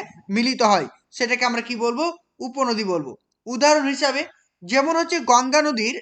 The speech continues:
যমুনা নদী হচ্ছে কি? উপনদী, কারণ যমুনা নদী যমুনেত্রী হিমবাহ থেকে উৎপত্তি লাভ করে কোথায় এসে মিশেছে? গঙ্গা নদীর সঙ্গে মিশেছে। আর একটা আমরা জানবো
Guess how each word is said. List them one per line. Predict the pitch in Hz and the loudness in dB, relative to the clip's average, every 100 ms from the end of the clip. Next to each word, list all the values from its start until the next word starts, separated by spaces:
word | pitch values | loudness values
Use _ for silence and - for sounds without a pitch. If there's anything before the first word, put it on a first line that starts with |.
| _ 165 _ - | _ _ _ -10
যমুনা | 226 247 294 311 | -6 -4 0 0
নদী | 285 269 | 0 0
হচ্ছে | 262 262 254 | -2 -4 -2
কি? | 294 226 - _ _ 233 | 0 0 -4 _ _ -10
উপনদী, | 220 240 185 135 - | -4 -4 -4 -8 -8
কারণ | 190 220 202 | -4 -4 -2
যমুনা | 214 220 254 | -2 -2 -4
নদী | 254 233 311 349 - _ 165 | -4 -2 -2 -2 -12 _ -6
যমুনেত্রী | 226 233 285 311 349 311 | -2 -2 -2 -4 -4 -4
হিমবাহ | 233 240 247 233 226 | -2 -4 0 0 -2
থেকে | 233 226 | -6 -10
উৎপত্তি | 214 226 208 208 | -10 -12 -8 -2
লাভ | 185 175 | -2 -4
করে | 214 214 269 320 - _ - | -6 2 4 2 -4 _ -6
কোথায় | 240 262 | 0 2
এসে | 269 285 | 0 -4
মিশেছে? | 269 320 330 403 233 - _ - | -4 -4 0 0 0 -4 _ -8
গঙ্গা | 165 220 233 233 | 2 2 4 0
নদীর | 226 196 | 0 -4
সঙ্গে | 185 175 143 | -6 -10 -12
মিশেছে। | 135 123 117 95 _ _ _ _ _ _ | -16 -18 -20 -20 _ _ _ _ _ _
আর | 185 233 | 0 2
একটা | 262 339 | 4 2
আমরা | 330 | 2
জানবো | 262 269 220 | 4 2 4